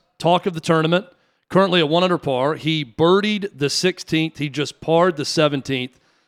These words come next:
So he's at one under, very much in contention, five strokes off the lead as he goes to the eighteenth hole. Sungjae Im is at four under par. Danny Willett, three under. Daniel Berger, the American, at three under par, along with Scotty Scheffler, current world number one.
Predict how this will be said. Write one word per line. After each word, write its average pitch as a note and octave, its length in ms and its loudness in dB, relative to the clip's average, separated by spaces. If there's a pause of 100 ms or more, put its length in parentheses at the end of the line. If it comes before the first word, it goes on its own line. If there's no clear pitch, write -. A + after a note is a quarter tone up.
(120)
So B2 80 -8
he's E3 220 0
at F#3+ 80 -2
one D#3+ 240 2
under, D#3 200 0
very D#3 360 4
much F3 240 0
in D#3 80 -4
contention, C3+ 500 -4
five D3 300 0
strokes D3+ 300 -2
off C#3 180 2
the B2+ 80 -4
lead B2 400 -2 (420)
as B2 140 -6
he D3+ 80 0
goes C3+ 320 0
to C3 140 -6
the B2+ 200 -8
eighteenth D3 520 -2
hole. E3+ 440 2 (460)
Sungjae F3 560 2
Im G3+ 400 0
is C#3 140 -2
at C#3+ 100 -6
four F#3 380 0
under E3 200 0
par. E3 360 0
Danny C#3+ 280 -2
Willett, D#3+ 440 2
three D3+ 260 0
under. D3 260 0
Daniel B2 380 -4
Berger, D3+ 460 2
the C3+ 140 -2
American, C#3 460 -2
at - 120 -10
three C#3 180 -2
under C3+ 140 -2
par, C#3 420 0 (340)
along C3 360 0
with A#2 100 -4
Scotty B2 360 -2
Scheffler, D3 640 -2
current C3 380 -6
world B2 340 -4
number A#2+ 300 -6
one. D#3 480 0